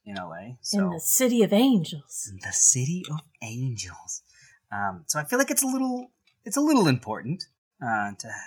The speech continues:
Speaker 1: to do our own sort of film history one oh one. And it's gonna force us to also watch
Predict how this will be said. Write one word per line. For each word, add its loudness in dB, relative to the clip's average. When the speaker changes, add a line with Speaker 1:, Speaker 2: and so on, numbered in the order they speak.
Speaker 1:
to -14
do -8
our -4
own -10
sort -20
of -18
film -12
history -14
one -8
oh -6
one. -6
And -6
it's -6
gonna -6
force -10
us -6
to -16
also -12
watch -12